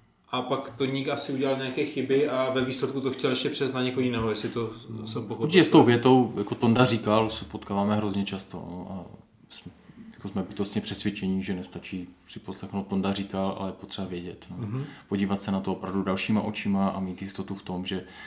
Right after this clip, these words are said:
Speaker 2: že ten člověk jako ví, co dělá a, a že má i tak, i ty kompetence uřídit jako celou I T admin
Speaker 1: Mhm.
Speaker 2: infrastrukturu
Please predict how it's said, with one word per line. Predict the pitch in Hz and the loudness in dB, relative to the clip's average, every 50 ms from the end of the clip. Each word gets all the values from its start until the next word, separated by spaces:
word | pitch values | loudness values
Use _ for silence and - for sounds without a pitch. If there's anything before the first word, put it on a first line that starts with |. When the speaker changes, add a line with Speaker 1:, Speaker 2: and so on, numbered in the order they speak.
| - - - | -18 -18 -18
Speaker 2:
že | - - | -18 -6
ten | - 98 95 | -6 -6 -4
člověk | - 107 92 95 90 - - 110 - - | -4 -6 -8 -8 -8 -8 -10 -12 -14 -14
jako | - - 101 92 | -12 -10 -10 -8
ví, | 98 98 | -8 -8
co | 98 - 107 101 | -8 -8 -8 -6
dělá | 101 92 90 90 92 101 127 131 120 - | -6 -6 -6 -4 -6 -6 -6 -8 -12 -12
a, | 101 98 95 90 87 - - - - - - | -10 -10 -8 -8 -10 -12 -14 -18 -20 -18 -14
a | 98 95 - | -14 -12 -10
že | 104 101 113 | -8 -6 -4
má | 104 95 87 | -4 -2 -4
i | 92 107 | -4 -6
tak, | 101 - 101 98 - - - | -8 -8 -10 -10 -10 -12 -12
i | 110 | -12
ty | - - 107 | -10 -10 -6
kompetence | - 107 95 92 110 - 104 98 92 - 92 87 - - | -4 -4 -2 -2 -2 -2 -2 -4 -4 -4 -8 -10 -12 -12
uřídit | - - - - 92 95 - - - - - - - - | -16 -16 -12 -10 -10 -10 -10 -12 -16 -16 -16 -18 -18 -18
jako | 98 - 98 92 - | -18 -16 -18 -18 -16
celou | - - 98 92 87 87 | -12 -10 -8 -8 -6 -6
I | 95 | -6
T | - 98 95 | -6 -6 -6
admin | 87 107 98 92 | -6 -6 -6 -6
Speaker 1:
Mhm. | - - - - - - - | -6 -6 -8 -12 -16 -16 -14
Speaker 2:
infrastrukturu | 104 104 - - - 92 95 - - 95 - - - 95 92 92 | -14 -14 -12 -10 -10 -10 -10 -10 -10 -12 -14 -10 -8 -8 -8 -8